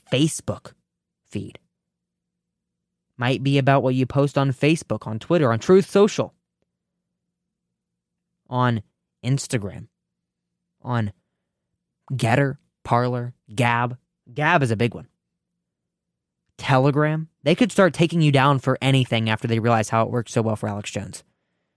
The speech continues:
So if you don't stand up and defend Alex Jones now, you're not standing up for the faith. You're not standing up for the future. We're not, you're not standing up for, for your freedom.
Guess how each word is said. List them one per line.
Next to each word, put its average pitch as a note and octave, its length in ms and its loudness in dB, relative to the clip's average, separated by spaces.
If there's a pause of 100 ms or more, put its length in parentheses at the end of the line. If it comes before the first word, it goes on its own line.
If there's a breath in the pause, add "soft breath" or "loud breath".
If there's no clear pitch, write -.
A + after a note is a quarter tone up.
(680)
So C#3 100 0
if B2+ 80 4
you C#3+ 100 6
don't F3+ 200 4
stand E3+ 260 2
up D#3+ 100 4
and D3+ 80 2
defend C#3+ 240 4
Alex C3+ 240 4
Jones B2+ 280 0
now, B2+ 320 0 (1400)
you're B2 180 -2
not C#3 220 4
standing B2+ 320 2
up B2 140 2
for A2+ 80 0
the G#2 60 -2
faith. A#2+ 380 0 (260)
You're A#2 100 -2
not A#2+ 140 0
standing C3 260 0
up B2 100 -2
for B2 80 0
the A2+ 100 -2
future. C#3 360 -2
We're B2 80 0
not, B2 160 0
you're C3+ 140 -2
not C3 160 0
standing C#3+ 220 0
up C3+ 100 0
for, - 120 -12
for C3+ 140 -2
your C3 140 2
freedom. B2+ 300 -2